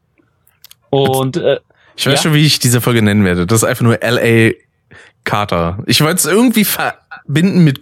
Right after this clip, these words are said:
Speaker 2: Cool J, aber das passt leider nicht so ganz, deswegen einfach nur L A Carter.
Speaker 1: L A Carter, das, vielleicht findest du noch eine, ein anderes Wortspiel dann auch mit Carter wegen Coach Carter, weil ich,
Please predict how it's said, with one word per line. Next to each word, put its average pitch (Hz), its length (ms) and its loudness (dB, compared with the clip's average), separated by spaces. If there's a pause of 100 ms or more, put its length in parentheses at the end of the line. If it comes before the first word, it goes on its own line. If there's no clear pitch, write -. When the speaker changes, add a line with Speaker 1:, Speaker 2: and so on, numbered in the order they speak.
Speaker 2:
Cool 214 220 4
J, 190 220 0
aber 156 120 0
das 147 180 -4
passt - 300 -6
leider 110 200 0
nicht 123 140 0
so 135 100 0
ganz, 139 180 0
deswegen 135 380 -2 (200)
einfach 139 180 -4
nur 139 180 0
L 123 100 0
A 113 160 0
Carter. 82 460 -6 (420)
Speaker 1:
L 131 140 2
A 160 100 0
Carter, 175 400 -2
das, 165 180 -2 (360)
vielleicht 208 260 0
findest 285 200 -2
du 277 40 0
noch 220 140 2
eine, 180 240 0
ein 151 240 -2
anderes 175 440 0
Wortspiel 165 400 0
dann 165 140 2
auch 151 120 -4
mit 147 180 -4
Carter 165 280 -2
wegen 139 200 -2
Coach 175 340 -2
Carter, 113 320 -2
weil 113 140 0
ich, 123 280 -4